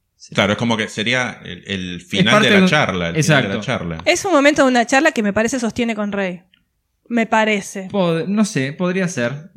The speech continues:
Speaker 1: Yo me mantengo en mi postura de que está hablando con los espíritus.
Speaker 2: Que lo
Speaker 3: Podría
Speaker 2: están
Speaker 3: ser.
Speaker 2: tratando de convencer a él
Speaker 1: Para
Speaker 2: para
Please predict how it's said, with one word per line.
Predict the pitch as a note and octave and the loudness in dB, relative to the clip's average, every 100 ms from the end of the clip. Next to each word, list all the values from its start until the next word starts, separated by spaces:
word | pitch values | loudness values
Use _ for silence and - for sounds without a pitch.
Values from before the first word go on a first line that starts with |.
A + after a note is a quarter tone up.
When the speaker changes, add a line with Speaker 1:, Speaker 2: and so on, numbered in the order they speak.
| - | -20
Speaker 1:
Yo | - - F3 | -2 2 4
me | F3 | 4
mantengo | C#3+ C#3 D#3 E3 | 4 2 2 0
en | |
mi | C#3+ | -2
postura | C3 B2 F3 G3+ | -4 -2 2 2
de | D3+ | 2
que | B2+ | 0
está | D3 | 0
hablando | C#3 C#3+ E3 F#3+ G#3+ F#3+ | 2 2 2 2 0 -2
con | C#3+ D3 D#3+ F#3 A3 A3 _ _ - | -2 0 0 -2 -4 -8 _ _ -12
los | B2+ B2+ | -8 -4
espíritus. | A#2+ A2+ G2+ G2 F#2 - _ _ _ _ _ _ _ | -2 -2 -2 -6 -12 -16 _ _ _ _ _ _ _
Speaker 2:
Que | |
lo | - | -8
Speaker 3:
Podría | - G2 | -2 0
Speaker 2:
están | F#2 B2+ | 2 0
Speaker 3:
ser. | - | 0
Speaker 2:
tratando | G2+ A#2+ A#2 | -4 -2 -2
de | F#2+ | -2
convencer | F2+ F2 F2+ F2 A#2+ A2 | -4 -4 -6 -2 -2 2
a | |
él | G2+ | 2
Speaker 1:
Para | A#2+ | 2
Speaker 2:
para | A#2+ | 2